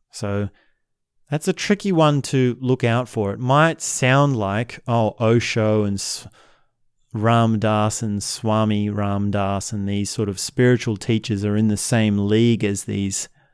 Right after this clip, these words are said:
rock stars and rap stars and Kendrick Lamars and Eminem and these famous musicians.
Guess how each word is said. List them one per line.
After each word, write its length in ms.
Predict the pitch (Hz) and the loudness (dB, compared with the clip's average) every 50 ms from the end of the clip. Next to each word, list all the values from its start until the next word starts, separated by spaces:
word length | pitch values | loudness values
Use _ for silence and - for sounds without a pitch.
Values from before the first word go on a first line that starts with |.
| _ _ _ _ _ _ _ _ _ _ _ _ _ _ _ _ _ _ _ _ _ _ _ _ _ _ | _ _ _ _ _ _ _ _ _ _ _ _ _ _ _ _ _ _ _ _ _ _ _ _ _ _
rock 260 | 107 113 110 113 - | 0 2 2 2 0
stars 520 | - - - - 110 110 107 104 104 104 101 | -4 -6 -2 0 2 2 2 2 0 0 -2
and 200 | 101 98 98 98 | -2 -2 -2 0
rap 280 | 101 110 117 117 - | 0 0 0 0 -2
stars 640 | - - - - 107 104 104 101 101 104 104 98 101 | -6 -8 -4 -2 -2 0 0 0 -2 -2 -4 -4 -6
and 220 | 101 95 92 92 | -8 -8 -10 -8
Kendrick 400 | - - 120 110 104 107 104 - | -4 -2 -2 0 -2 -2 -4 -4
Lamars 640 | 104 104 101 101 101 101 101 101 101 101 101 101 95 | -4 -2 -2 -2 -2 -2 -2 -4 -4 -4 -4 -6 -6
and 200 | 98 95 95 95 - _ _ _ _ _ _ _ _ _ _ _ _ _ _ _ - | -6 -6 -8 -8 -10 _ _ _ _ _ _ _ _ _ _ _ _ _ _ _ -10
Eminem 640 | - 110 107 107 104 104 104 104 104 104 101 101 | -6 -2 0 0 0 0 0 0 0 0 -2 -2
and 160 | 98 95 95 | -2 -4 -4
these 320 | 98 95 95 95 - - - - _ _ | -4 -6 -6 -6 -8 -10 -12 -14 _ _
famous 540 | _ - - - 120 117 113 110 104 - - | _ -8 -2 0 2 2 2 2 0 -2 -4
musicians. 800 | - 107 101 95 101 107 107 - - 90 85 104 113 - - - | -4 -4 -2 -2 -2 -2 -4 -4 -6 -6 -6 -8 -8 -8 -10 -14